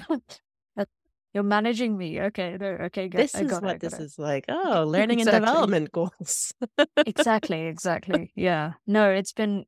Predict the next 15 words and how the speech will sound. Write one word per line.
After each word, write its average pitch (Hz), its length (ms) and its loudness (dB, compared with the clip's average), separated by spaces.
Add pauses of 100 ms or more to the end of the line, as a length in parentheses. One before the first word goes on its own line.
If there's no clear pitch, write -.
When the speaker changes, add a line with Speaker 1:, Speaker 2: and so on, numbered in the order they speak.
(140)
Speaker 1:
yeah, 208 200 4
it's 170 140 -8
been 262 160 0
great, 180 240 0
alhamdulillah. 180 800 -10
And 160 340 0
when 190 120 0
I 202 100 4
joined 196 240 0
the 180 40 -2
company, 170 300 -6
we 165 140 -6
were 165 80 -6
pre-Series 170 760 -6
A, - 300 -8